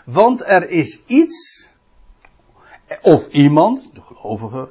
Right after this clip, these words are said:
in het algemeen, die hem vasthoudt, een tegenwaller. En als die verwijderd wordt, als die uit het midden, eh, weggehaald wordt, oftewel, als de afstandneming plaatsvindt,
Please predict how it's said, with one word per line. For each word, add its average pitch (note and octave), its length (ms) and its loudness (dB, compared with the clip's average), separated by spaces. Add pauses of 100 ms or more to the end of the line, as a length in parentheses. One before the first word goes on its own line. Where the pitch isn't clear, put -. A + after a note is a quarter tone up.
in G2+ 60 -20
het F#2 120 -20
algemeen, F#2 560 -14 (1120)
die F#3 400 0
hem D3 320 -2
vasthoudt, D#4 680 4
een E3+ 80 -6
tegenwaller. E3+ 560 -2 (520)
En G3+ 240 2
als G2+ 340 -4
die B2+ 240 -10
verwijderd D3 840 2
wordt, F2+ 260 -12
als F3+ 220 -2
die E3 180 -10
uit C#3+ 200 2
het A#2 220 -10
midden, A3 540 0
eh, A2+ 580 -10
weggehaald F3 640 0
wordt, F2+ 460 -16
oftewel, C#3 600 -2 (220)
als D3 320 2
de B2+ 120 -4
afstandneming G3 1000 0
plaatsvindt, A#2 680 -12